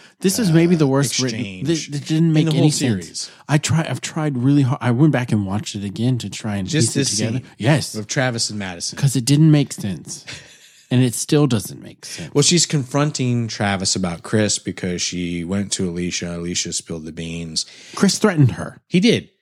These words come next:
Speaker 2: And so she should be going and having a conversation with Travis. But it devolves into this weird mess. And maybe the point of it was for them to show how they're not even, because, okay, maybe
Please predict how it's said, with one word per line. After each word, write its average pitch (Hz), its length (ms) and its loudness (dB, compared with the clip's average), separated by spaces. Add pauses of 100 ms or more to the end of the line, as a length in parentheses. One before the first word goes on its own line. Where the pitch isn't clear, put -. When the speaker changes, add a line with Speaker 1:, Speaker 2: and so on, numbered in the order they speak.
(140)
Speaker 2:
And 127 100 0
so 139 300 4
she 170 200 0
should 175 220 4
be 151 140 2
going 110 240 0
and 92 80 -6
having 92 260 -4
a 87 60 -8
conversation 85 920 -8 (360)
with 87 160 -10
Travis. 80 500 -8
But 110 320 0
it 131 220 0
devolves 120 680 2
into 104 280 -2
this 101 200 -2
weird 113 540 2
mess. 117 420 2 (240)
And 131 200 4
maybe 190 260 4
the 143 140 4
point 139 320 4
of 123 80 2
it 117 100 2
was 113 340 2
for 107 360 0
them 113 300 0
to 107 100 -2
show 110 680 0 (480)
how 120 440 4
they're 123 220 2
not 131 200 2
even, 107 260 -2 (320)
because, 151 380 4
okay, 120 300 -4 (440)
maybe 107 640 0